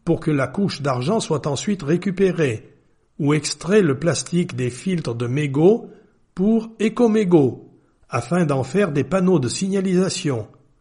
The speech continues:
et cetera. La donnerie dépose minute. Simple, rapide et pratique. Ce nouveau point de don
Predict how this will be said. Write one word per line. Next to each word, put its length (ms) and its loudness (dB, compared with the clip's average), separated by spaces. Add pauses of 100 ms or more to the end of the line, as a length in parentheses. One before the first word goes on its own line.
(160)
et 140 0
cetera. 640 -2 (3500)
La 220 -4
donnerie 800 0 (120)
dépose 540 2
minute. 580 0 (540)
Simple, 640 -4 (160)
rapide 720 -2 (180)
et 100 2
pratique. 680 -8 (800)
Ce 180 -4
nouveau 340 6
point 360 4
de 120 0
don 520 -2